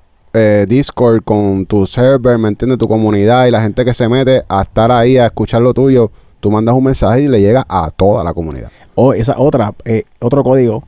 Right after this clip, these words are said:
Speaker 2: Aprendan a capturar la información. Los pre-saves son importantísimos. Ustedes necesitan tener una retención de lo que ustedes van a hacer.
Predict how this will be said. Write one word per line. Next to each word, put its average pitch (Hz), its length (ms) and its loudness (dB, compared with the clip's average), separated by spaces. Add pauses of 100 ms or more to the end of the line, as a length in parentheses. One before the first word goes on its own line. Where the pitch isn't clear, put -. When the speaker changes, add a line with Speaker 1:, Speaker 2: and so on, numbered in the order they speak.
(560)
Speaker 2:
Aprendan 175 800 0 (140)
a 147 120 -8
capturar - 380 -2
la 151 80 2
información. 160 800 0 (1160)
Los 135 160 2
pre-saves 135 420 0
son 170 160 -2
importantísimos. 135 1500 0 (180)
Ustedes 147 300 0
necesitan 170 840 0
tener 139 300 0
una 165 120 2
retención 147 960 0
de 127 100 -2
lo 135 80 0
que 131 40 0
ustedes 143 300 -2
van 147 160 0
a 131 60 0
hacer. 135 380 -2